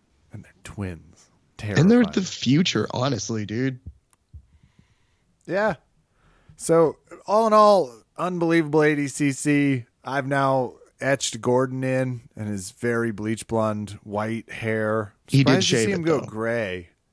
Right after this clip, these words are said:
Speaker 1: He shaved it?
Speaker 2: Yeah, he, he buzzed it down 'cause he said, everybody said he looked too old.
Speaker 1: I, <laughs> as someone who's, uh, I don't have to try for some of that gray shimmer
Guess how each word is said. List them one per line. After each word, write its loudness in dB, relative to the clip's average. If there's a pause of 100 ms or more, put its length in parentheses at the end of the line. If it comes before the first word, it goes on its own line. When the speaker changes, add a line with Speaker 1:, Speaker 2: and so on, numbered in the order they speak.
(920)
Speaker 1:
He -12
shaved -8
it? -8 (320)
Speaker 2:
Yeah, 0
he, -2
he 0 (260)
buzzed -4
it -8
down 0
'cause -2
he -6
said, -2
everybody -2
said 0
he 0
looked -6
too 2
old. 2 (560)
Speaker 1:
I, -6
<laughs> -14 (180)
as -2
someone 0
who's, -4
uh, 0 (1040)
I -8
don't -8
have -10
to -14
try -6
for -14
some -8
of -8
that -6
gray -4
shimmer -6